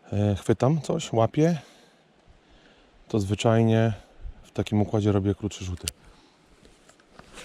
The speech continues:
Jak widzicie, generalnie roślinność taka w postaci lilii, jakichś roślinności, traw podwodnych,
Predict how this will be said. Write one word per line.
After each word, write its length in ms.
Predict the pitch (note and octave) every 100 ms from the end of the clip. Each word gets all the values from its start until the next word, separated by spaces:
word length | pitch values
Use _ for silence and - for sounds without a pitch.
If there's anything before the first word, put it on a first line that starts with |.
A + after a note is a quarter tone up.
| - - - - - - - - - - - - - - - - - - _ _ - _ -
Jak 140 | A2 G2+
widzicie, 420 | G#2 G#2 A2+ G2+ - _ _ _ _ _ _ -
generalnie 440 | G2 G2+ G#2+ G#2+
roślinność 500 | G#2 G2 - G#2+ G2+
taka 340 | - G#2+ G#2+ G2+ - _ _ _ _ _ - _ _ -
w 40 |
postaci 420 | - G2 G#2 -
lilii, 300 | G2 A2 G#2
jakichś 300 | G#2 F#2+ F#2
roślinności, 580 | G2+ G2 G#2+ G#2 F#2+ -
traw 320 | - G#2 G2
podwodnych, 580 | - A2 F#2 G2 G#2 F#2+